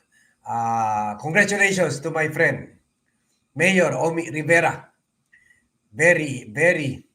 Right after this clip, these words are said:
very honest. Marami nagagalit sa kanya dito kasi isa siya among the few sa mga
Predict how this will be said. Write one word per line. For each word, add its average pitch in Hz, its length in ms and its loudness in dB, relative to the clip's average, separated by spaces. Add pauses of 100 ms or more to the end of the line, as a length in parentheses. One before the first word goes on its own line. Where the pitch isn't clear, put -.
(600)
very 135 640 2 (400)
honest. 165 640 -2 (1200)
Marami 202 400 2
nagagalit 185 480 2
sa 180 160 -2
kanya 170 240 0
dito 175 320 -4
kasi 143 240 -4 (920)
isa 180 280 0
siya 190 260 4
among 175 240 -2
the 170 160 -2
few 190 460 -6 (560)
sa - 180 -12
mga 170 240 -2